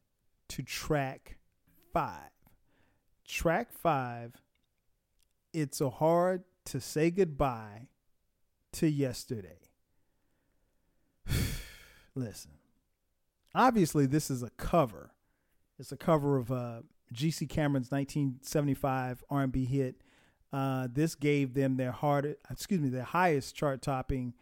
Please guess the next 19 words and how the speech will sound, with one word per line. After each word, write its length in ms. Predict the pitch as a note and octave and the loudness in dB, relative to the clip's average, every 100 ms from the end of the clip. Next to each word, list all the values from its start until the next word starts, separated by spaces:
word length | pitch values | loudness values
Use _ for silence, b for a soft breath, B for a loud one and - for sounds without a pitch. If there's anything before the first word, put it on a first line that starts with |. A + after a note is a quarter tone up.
| b b b - | b b b -8
uh, 220 | C3+ B2 | -4 -4
single 460 | A#2+ - D3 C3 B2 | -6 -2 0 0 -2
to, 180 | - A#2+ - - | -6 -8 -12 -12
at, 320 | D2+ - C3 _ - - | -10 -8 -10 _ -16 -14
to 140 | - C#3+ | -2 0
that 160 | C3+ | 2
particular 420 | - D3+ C#3 B2 | 0 0 -4 -6
time. 440 | A#2+ C#3+ C3 A2+ A2+ b b b b b - | -4 -4 -4 -8 -16 b b b b b -4
Um, 560 | C#3 C3+ C3 B2 A#2+ - _ _ _ | -2 0 -2 -4 -6 -10 _ _ _
so 80 | - | -4
it 160 | D3 D#3 | -2 0
was 140 | E3+ | 0
a 60 | D#3+ | -2
chart 280 | - E3 D#3+ | 4 4 4
topper 320 | D#3 C#3+ C#3+ | 0 0 -2
on 240 | C#3 C#3 | -2 0
the 140 | C#3+ C3+ | 0 0
album. 500 | C3 B2+ C3+ B2+ B2+ _ _ _ _ _ _ - | 0 -2 -2 -6 -8 _ _ _ _ _ _ -6
Um, 520 | D3+ D3 C3+ C3 B2+ | 0 2 2 0 -4